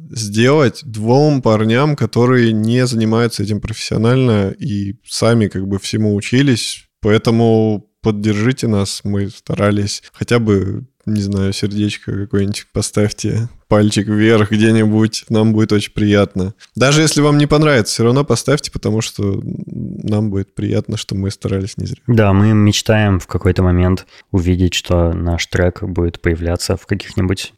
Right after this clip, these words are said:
Speaker 2: э, прикольных плейлистах, например.
Speaker 1: Да,
Speaker 2: Э, это
Speaker 1: да.
Speaker 2: будет, это будет означать, что, ну, если он кому-то понравился, то он настолько хорош, что его кто-то даже ставит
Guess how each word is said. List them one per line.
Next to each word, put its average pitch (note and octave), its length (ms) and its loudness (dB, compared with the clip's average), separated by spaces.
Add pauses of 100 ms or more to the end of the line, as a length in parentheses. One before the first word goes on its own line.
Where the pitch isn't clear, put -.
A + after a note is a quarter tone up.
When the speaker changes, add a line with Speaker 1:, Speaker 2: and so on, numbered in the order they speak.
Speaker 2:
э, E2+ 500 -2
прикольных F#2+ 520 0
плейлистах, F2 640 -2
например. F#2 500 0
Speaker 1:
Да, C3 480 4
Speaker 2:
Э, G2 40 6
это G#2+ 220 4
Speaker 1:
да. G2+ 60 2
Speaker 2:
будет, A#2+ 280 2
это D3 260 2
будет D3+ 240 4
означать, B2 420 2
что, F2+ 840 2
ну, F2+ 300 0
если F2 260 0
он F2 140 2
кому-то F2+ 320 0
понравился, F#2 580 0
то F2 160 0
он F2 240 2 (140)
настолько A2 680 2
хорош, G2 420 2
что F2+ 300 0
его F2+ 420 2
кто-то F#2 400 -2
даже F2 580 2
ставит F#2 520 0